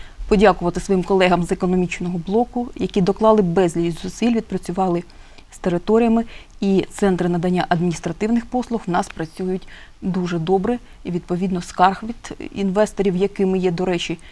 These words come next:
і кожен, навіть приватний забудовник, на сьогоднішній день немає.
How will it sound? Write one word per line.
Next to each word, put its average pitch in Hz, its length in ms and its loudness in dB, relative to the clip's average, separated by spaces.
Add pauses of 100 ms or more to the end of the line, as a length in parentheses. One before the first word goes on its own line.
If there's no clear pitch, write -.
(520)
і 226 80 0
кожен, 226 420 4
навіть 202 160 2
приватний 175 520 0
забудовник, 180 600 -4
на 180 60 -6
сьогоднішній 190 520 -6
день 180 240 -6 (460)
немає. 175 400 -2